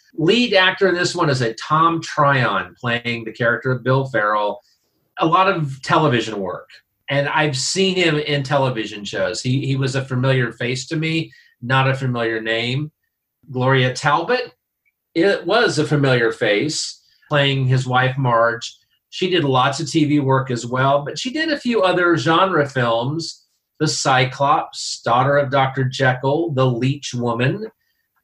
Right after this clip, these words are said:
That's a movie that I want to revisit at some point. I, that's in one of those classic sci-fi sets that Universal put out that were Best Buy exclusives initially.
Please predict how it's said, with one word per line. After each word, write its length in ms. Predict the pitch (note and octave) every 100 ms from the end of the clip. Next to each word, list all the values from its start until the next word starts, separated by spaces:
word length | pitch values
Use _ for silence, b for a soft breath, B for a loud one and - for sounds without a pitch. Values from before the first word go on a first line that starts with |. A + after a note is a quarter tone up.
| _
That's 240 | D3 F#3 F#3+
a 40 |
movie 260 | D#3+ D3+ D3
that 120 | C3+
I 100 | C3
want 180 | B2+ B2
to 80 | A#2
revisit 680 | A2+ G#2 A#2 A2+ F3+ F3+ C3
at 120 | -
some 260 | B2+ A2+
point. 300 | - B2+ C3+
I, 160 | C3+ C3
that's 260 | C3 C3+ C#3+
in 180 | B2+ B2
one 140 | A#2+
of 60 | A2+
those 480 | A2 G#2+ G#2 - b b b b
classic 560 | - C#3+ C3 C3 B2+ - _ -
sci-fi 720 | - C#3 B2 B2 A#2+ A2+ G#2+
sets 320 | G2 A#2+ A2+ A2
that 100 | G#2+
Universal 540 | G#2+ G#2 A2 - A2
put 160 | A#2+ A2
out 360 | G#2 G2+ F#2+ _ _ _ _
that 140 | - A2
were 380 | A2 G#2 G2 F#2 -
Best 320 | B2 A#2+ A#2
Buy 180 | B2 A#2
exclusives 840 | G#2 - - B2 A#2+ - G#2+ F#2 G#2
initially. 800 | G2 G#2 - G2+ G2 F#2 F2+